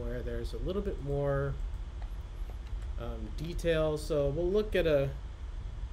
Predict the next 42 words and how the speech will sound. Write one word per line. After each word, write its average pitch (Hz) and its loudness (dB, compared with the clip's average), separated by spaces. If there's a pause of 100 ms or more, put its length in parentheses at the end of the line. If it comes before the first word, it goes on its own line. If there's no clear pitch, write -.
(140)
a 143 0
few 196 0
hundred 185 0
thousand 151 0
base, 147 0
a - -4
couple - -2
hundred 151 -4
thousand 143 0
base 131 -2
pairs, 123 -2 (2250)
um, 127 -4
in 127 -2
this 123 -2
section. - -4
So, - -6 (720)
um, 117 -2
I 139 -2
think 214 0
this 202 0
is 151 -2
kind 151 2
of 131 2
a 120 -2 (460)
interesting 143 0
section 135 -2
to 131 -6
look 139 -4
at. 156 2
I 131 0
just 196 -2
kinda 170 2
picked 143 0
it 143 2
at 110 -2
random. 120 -4
I 113 -6
thought 131 -2
it 120 -2
might 117 -4
be 113 -4
interesting. 113 -6